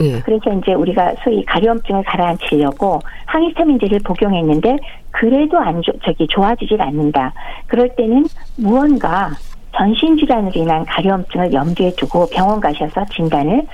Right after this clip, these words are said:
Speaker 2: 받아보셔야 되겠습니다.
Speaker 1: 예.
Speaker 2: 그 외에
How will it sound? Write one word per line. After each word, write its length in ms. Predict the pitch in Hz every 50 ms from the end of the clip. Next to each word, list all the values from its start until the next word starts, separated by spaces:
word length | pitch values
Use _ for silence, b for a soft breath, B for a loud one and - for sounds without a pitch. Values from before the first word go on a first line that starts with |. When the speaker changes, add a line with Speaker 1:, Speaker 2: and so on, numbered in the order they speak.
| B B B
Speaker 2:
받아보셔야 580 | - - - - 202 196 175 165 - - 151 139
되겠습니다. 760 | - 127 135 135 - - - 143 143 - - 156 143 156 147
Speaker 1:
예. 460 | 135 135 135 135 135 127 123 120 123
Speaker 2:
그 120 | - 262 277
외에 440 | 262 202 175 180 220 233 - 269